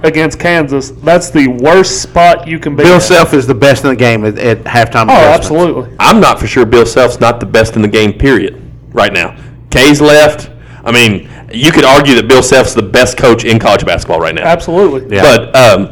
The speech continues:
Speaker 2: I-, Izzo has really struggled with his, uh,
Speaker 3: I think
Speaker 2: recruiting over the last five or six years.
Speaker 3: I think Izzo's time has passed. I think, I, I think it's time for Izzo to leave.
Speaker 1: Izzo's just trying to hang on.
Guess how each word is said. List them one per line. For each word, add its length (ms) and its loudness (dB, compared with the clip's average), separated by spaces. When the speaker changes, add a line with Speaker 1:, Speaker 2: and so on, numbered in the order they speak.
Speaker 2:
I-, 140 4
Izzo 420 4
has 120 0
really 200 2
struggled 380 2
with 140 2
his, 420 -2
uh, 760 -10
Speaker 3:
I 140 4
think 180 4
Speaker 2:
recruiting 220 2
over 160 2
the 80 2
last 220 2
five 180 2
or 60 -2
six 200 -8
years. 200 -2
Speaker 3:
I 80 4
think 160 2
Izzo's 400 4
time 260 0
has 220 -2
passed. 420 -2
I 80 2
think, 260 0
I, 320 2
I 40 4
think 100 4
it's 80 -2
time 160 2
for 100 -2
Izzo 220 2
to 80 -2
leave. 220 -2
Speaker 1:
Izzo's 500 2
just 220 -6
trying 240 -2
to 60 -8
hang 260 -6
on. 260 -8